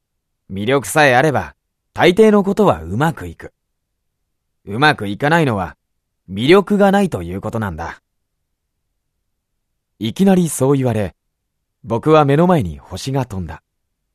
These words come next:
二千五年、今からおよそ五年前の夏の終わり、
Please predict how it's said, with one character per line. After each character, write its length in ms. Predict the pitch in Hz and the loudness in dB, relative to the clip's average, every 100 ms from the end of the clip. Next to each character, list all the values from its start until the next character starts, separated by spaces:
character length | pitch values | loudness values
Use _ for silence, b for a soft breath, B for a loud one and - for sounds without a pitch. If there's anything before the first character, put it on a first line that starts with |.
| _ _ _ _ _ _ _ _ _ _ _ | _ _ _ _ _ _ _ _ _ _ _
二 180 | 117 135 | -4 -2
千 260 | 180 185 117 | 0 0 -2
五 160 | 92 | -4
年、 200 | 92 87 - _ _ _ _ _ _ _ _ | -6 -8 -12 _ _ _ _ _ _ _ _
今 240 | 165 202 202 | 0 0 2
か 100 | 180 | 2
ら 100 | 139 | 2
お 80 | |
よ 100 | 156 | 0
そ 240 | 165 165 147 | 0 0 0
五 140 | 113 | 0
年 200 | 170 208 | 0 2
前 180 | 214 180 | 2 0
の 120 | 92 | -2
夏 280 | 82 98 120 | -8 -8 -4
の 100 | 135 | -4
終 100 | 110 | -4
わ 100 | 95 | -6
り、 140 | 92 | -10